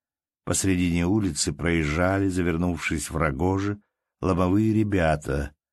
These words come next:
но ни на кого и ни на что не обращая внимания. Точно неприступные и неприветливые замки, казалось, Калиновичу глядели своими огромными окнами пяти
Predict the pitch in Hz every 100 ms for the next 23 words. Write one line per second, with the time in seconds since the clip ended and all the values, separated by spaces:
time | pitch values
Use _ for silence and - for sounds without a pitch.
0 | - 92 92 90 - 87 90 92 90 87
1 | 85 76 - 95 95 87 76 82 76 -
2 | 80 82 76 80 76 73 69 65 71 -
3 | _ _ _ _ _ - 110 - - 101
4 | 98 92 90 80 - - 113 - - 87
5 | 90 90 85 85 90 95 - 90 85 85
6 | 85 80 78 90 92 87 73 - 71 -
7 | _ _ _ 82 85 80 76 - 87 82
8 | 87 85 73 78 82 80 85 82 73 82
9 | 82 82 82 78 80 87 82 80 82 -
10 | 92 80 - 87 85 73 82 71 - 95
11 | 101